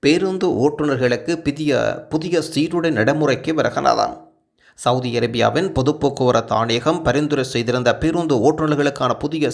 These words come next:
சீருடை நடைமுறைக்கு வருகின்றது. ஆண் ஓட்டுநர்கள் தோப் அல்லது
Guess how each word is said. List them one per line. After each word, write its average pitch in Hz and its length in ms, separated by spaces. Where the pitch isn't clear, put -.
சீருடை 123 500
நடைமுறைக்கு 165 600
வருகின்றது. 117 640
ஆண் 143 280
ஓட்டுநர்கள் 131 800
தோப் 165 300
அல்லது 135 280